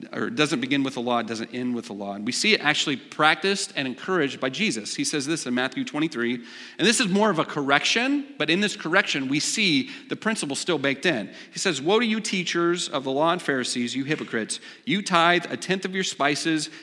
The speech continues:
mint, dill, and cumin." So, like, you count your little seeds out to make sure ten percent goes back to the temple because you're such legalists in that sense of the word. You're so detail-oriented when it comes to those things.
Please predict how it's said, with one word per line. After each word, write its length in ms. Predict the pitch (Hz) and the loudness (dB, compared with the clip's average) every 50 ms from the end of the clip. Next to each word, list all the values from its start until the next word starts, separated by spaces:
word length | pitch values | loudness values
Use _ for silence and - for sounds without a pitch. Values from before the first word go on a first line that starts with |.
| - - | -10 -2
mint, 360 | - 151 170 180 175 165 143 | 2 4 4 4 2 0 0
dill, 220 | 143 156 151 147 143 | 0 0 2 2 0
and 140 | 135 127 | -2 -2
cumin." 320 | - 185 175 143 113 95 92 | 0 2 2 2 2 0 -4
So, 140 | - - 160 | -4 0 2
like, 220 | 151 147 135 - - - | 2 2 2 0 -4 -8
you 120 | - 175 175 | -8 -8 -6
count 360 | - - 185 185 185 180 185 | -2 2 2 2 2 0 -2
your 120 | 165 165 | -4 -2
little 240 | 151 170 180 160 143 | 0 0 0 0 0
seeds 580 | - - - - - 208 196 196 196 170 139 131 | -2 -4 -4 -2 0 0 0 0 0 0 0 0
out 340 | 127 117 117 113 107 - - | 2 2 2 0 -2 -4 -4
to 80 | 135 | -2
make 160 | 135 139 143 | -2 -2 -2
sure 300 | - - - 175 165 143 - - - - - | -2 -2 -2 0 0 -2 -2 -6 -12 -12 -6
ten 240 | - - 185 208 180 | 0 2 2 2 2
percent 580 | 160 160 - - - 190 156 135 104 101 123 120 | 0 -2 0 2 2 2 2 2 0 -4 -4 0
goes 320 | 160 165 170 180 175 147 | 2 4 4 4 2 4
back 260 | 143 170 165 160 - - | 4 4 4 4 2 0
to 80 | 160 | -2
the 120 | 139 135 135 | -4 -4 -2
temple 300 | - 185 175 139 131 123 | -4 -4 -4 -4 -4 -4
because 320 | 123 123 104 139 143 127 | -4 -4 -4 -4 -4 -4
you're 80 | 135 135 | -4 -4
such 380 | - - 175 165 160 - - | -2 0 0 0 0 -2 -4
legalists 800 | 131 123 131 160 190 202 190 170 156 135 131 123 117 - - - - - - - | -4 -4 -2 0 0 0 0 -2 -2 -2 -2 0 0 -2 -4 -4 -8 -12 -12 -6
in 180 | - 127 135 143 | -2 0 2 4
that 220 | 151 143 139 - | 4 4 4 2
sense 320 | - - - 151 143 135 - | 0 0 2 2 0 0 -2
of 120 | 131 117 | -4 -4
the 80 | 123 131 | -4 -2
word. 240 | 147 147 127 113 | -2 -2 -2 -2
You're 100 | 113 127 | -2 -2
so 220 | 120 - - 196 170 | -2 0 2 2 2
detail-oriented 1300 | 135 - - 185 214 214 - - 196 185 160 - - 156 170 180 190 185 165 151 - 147 127 123 - - - - - | 2 0 0 0 2 2 4 4 4 4 4 2 0 0 2 4 4 4 4 2 2 0 0 -2 -2 -6 -12 -12 -4
when 140 | - 147 156 | 0 2 2
it 100 | 147 - | 2 2
comes 280 | - 170 185 196 185 - | 0 0 0 0 0 -2
to 100 | - 135 | -4 -4
those 300 | 123 123 117 110 - - | -2 -2 -2 -4 -4 -6
things. 500 | - 117 104 92 - - - - - | -4 -6 -6 -6 -8 -10 -10 -10 -10